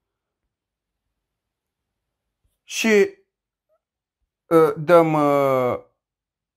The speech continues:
în ce clasă este. Da?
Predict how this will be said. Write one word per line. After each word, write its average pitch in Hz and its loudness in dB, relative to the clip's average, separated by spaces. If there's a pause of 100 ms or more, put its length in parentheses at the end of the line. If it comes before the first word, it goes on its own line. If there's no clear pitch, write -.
(380)
în 151 -6
ce 175 -4
clasă 151 2
este. 151 -4 (2750)
Da? 143 2